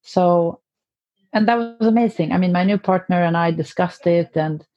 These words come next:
and I was totally for it. I thought it was amazing to just walk around at home in my own kind of space, um, doing the whole work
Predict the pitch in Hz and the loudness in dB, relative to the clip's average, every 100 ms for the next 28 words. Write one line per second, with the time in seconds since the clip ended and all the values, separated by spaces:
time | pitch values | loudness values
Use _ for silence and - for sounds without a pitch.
0 | _ _ - 170 185 190 175 - 190 175 | _ _ -6 -2 0 0 0 0 0 0
1 | - 185 185 180 175 - 170 180 175 165 | -2 0 2 2 0 -4 -2 0 0 0
2 | 165 - - _ _ - 175 170 175 196 | -2 -4 -14 _ _ -4 0 2 2 2
3 | 208 196 - - 156 156 - - 160 160 | 0 -2 -10 -10 -6 -4 -4 -2 0 0
4 | 156 - 170 170 165 160 160 156 156 _ | -2 -2 -2 0 -2 -2 -2 -6 -10 _
5 | _ _ - 165 143 185 170 165 156 151 | _ _ -2 -2 2 2 2 0 -2 -4
6 | - 175 175 160 - 160 151 151 - - | -2 0 0 -2 -4 -4 -4 -6 -14 -4
7 | 175 180 190 196 - - _ _ _ _ | 0 2 0 -2 -14 -20 _ _ _ _
8 | _ 226 165 165 165 165 160 156 - _ | _ -4 0 2 0 -2 -4 -6 -12 _
9 | _ _ 165 180 175 165 165 160 156 - | _ _ -2 0 2 2 2 -2 -4 -10
10 | _ _ _ - 139 175 160 156 151 151 | _ _ _ -8 0 0 0 -2 -6 -10
11 | _ _ _ _ _ _ _ - 160 180 | _ _ _ _ _ _ _ -8 0 2
12 | 180 143 139 - | 2 0 -6 -16